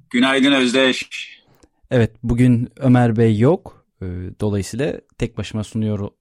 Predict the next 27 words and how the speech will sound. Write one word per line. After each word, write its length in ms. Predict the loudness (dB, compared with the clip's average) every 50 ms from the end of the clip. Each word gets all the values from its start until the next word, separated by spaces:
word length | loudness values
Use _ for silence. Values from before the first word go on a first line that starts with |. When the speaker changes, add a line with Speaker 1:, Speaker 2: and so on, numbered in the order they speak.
| _ _ -12
Speaker 2:
e, 120 | -12 -10
sunuyor 380 | -8 -6 -4 -4 -2 -2 -4 -6 -8 _ -14 -10 -6
durumdayım. 560 | -4 0 0 2 2 2 2 4 2 2 0 -2 -8 -18 _ _ _ -20 -20 -20 -20 _ _ -20 -20 -20 _ _ _ -8 -2
Evet, 200 | 0 0 0 2
ne 120 | 0 0
konuşacağız 580 | 0 0 -2 -2 -2 -4 -4 -4 -4 -4 -6 -8 -6
bu 100 | -2 -2
hafta? 340 | -2 0 0 0 0 0 -2 -4 _ _ _ _ _ _ _ _ _ _ _ _ _ _ _ _ _ _ _ _
Speaker 1:
Tamam, 400 | -4 -2 0 0 0 -2 -2 -4
bu 160 | -6 -4 -2
acı 300 | -2 -2 0 0 0 0
ağrı 260 | 0 0 0 -2 -4 -8
serisini 540 | -10 -12 -12 -12 -12 -12 -12 -12 -8 -4
artık 380 | -4 -4 -4 -6 -10 -18 -14 -10
toparlıyoruz. 760 | -10 -8 -4 -2 -2 -2 -2 -2 -4 -4 -6 -6 -10 -12 -12 -10
Geçen 260 | -8 -6 -6 -4 -4
hafta 300 | -4 -4 -4 -4 -4 -4
aslında 340 | -4 -4 -4 -6 -4 -4 -4
son 400 | -4 -2 -2 0 0 0 -2 -2
bölümü 340 | -4 -2 -2 0 0 2 2
yaptık 420 | 2 0 -2 -4 _ _ -16 -16 -16 -18 -20 _ _ _ _ _ _ _ _ -8
dedim 280 | -4 -4 -2 0 0 0
ama 360 | 2 2 2 0 0 -2 -4 -8
böyle 540 | -14 -14 -12 -6 -4 -2 0 0 0 -2 -2
bir 120 | -4 -6
toparlama, 680 | -6 -6 -8 -8 -4 -2 -2 0 0 0 -2 0 0 0
özet 320 | -2 -2 -2 -4 -4 -6